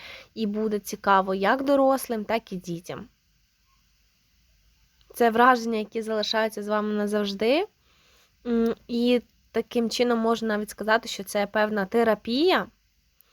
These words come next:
тому що от це дуже зосереджує вас на тому, що є саме зараз, тобто ви відкидаєте думки, які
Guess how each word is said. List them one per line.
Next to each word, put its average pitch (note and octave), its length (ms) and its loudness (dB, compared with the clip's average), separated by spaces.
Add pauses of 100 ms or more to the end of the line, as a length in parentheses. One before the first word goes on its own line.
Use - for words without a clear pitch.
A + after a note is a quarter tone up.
(520)
тому A3 340 0
що G3+ 320 0
от G3 320 0
це G3+ 180 -2
дуже G3+ 580 -2 (1120)
зосереджує A#3+ 800 -2
вас A#3 260 -4
на A3 120 -8
тому, A3+ 420 -6
що - 180 -8
є G#3 180 -6
саме G#3+ 380 -4
зараз, G3 480 -2
тобто G#3+ 380 -8
ви G#3+ 160 -6
відкидаєте G#3 680 -8
думки, G#3 480 -6
які G#3 400 -8